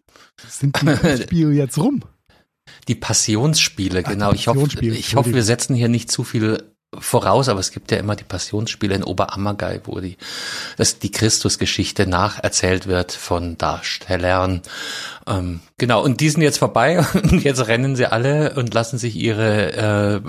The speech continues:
Speaker 2: äh, ihre Bärte, die sie für die, äh, für die, die, die christlichen Aufführungen haben wachsen lassen, wieder runterstutzen. Fand ich sehr witzig.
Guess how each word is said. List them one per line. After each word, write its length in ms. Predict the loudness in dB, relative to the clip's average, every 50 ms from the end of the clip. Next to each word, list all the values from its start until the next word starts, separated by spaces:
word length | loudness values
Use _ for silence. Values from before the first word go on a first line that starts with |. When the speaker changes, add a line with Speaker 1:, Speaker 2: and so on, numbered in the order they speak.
| -8 -4
Speaker 2:
äh, 60 | -2
ihre 220 | -2 0 0 -2
Bärte, 360 | -2 0 0 0 2 2 -2 -2
die 140 | -2 -2
sie 140 | -2 -2 -4
für 180 | -4 -4 -6 -6
die, 460 | -4 -4 -2 -2 -2 -2 -4 -6 -8
äh, 500 | -6 -4 -4 -4 -4 -4 -8 -10 -12 -12
für 220 | -6 -4 -4 -4 -4
die, 160 | -8 -10 -10 -8 -8 -10 -10 -12 -12 -12 -12 -10 -8 -10 -10 -12 -16 _ -14
die, 800 | -14 -14 -12 -12 -10 -10 -10 -12 -12 -10 -8 -6 -6 -6 -6 -6
die 180 | -6 -8 -8 -8 _ -4
christlichen 420 | 0 0 0 2 2 2 0 2
Aufführungen 480 | 0 0 -2 -2 -4 -2 -2 -2 0 0
haben 240 | 0 -2 -2 -6 -6 -4
wachsen 320 | -4 -4 -4 -4 -4 -2
lassen, 300 | -2 -2 -4 -4 -8 -8 -8
wieder 180 | -8 -6 -6
runterstutzen. 640 | -6 -6 -6 -8 -8 -10 -8 -8 -10 -10 -10 -14 -16 -16 -16 -14 -12 -12 -12 -10 -2
Fand 160 | 0 0 0
ich 100 | 2 0 0
sehr 160 | -2 -2 -6 -6
witzig. 360 | -10 -10 -12 -14 -14 -20 _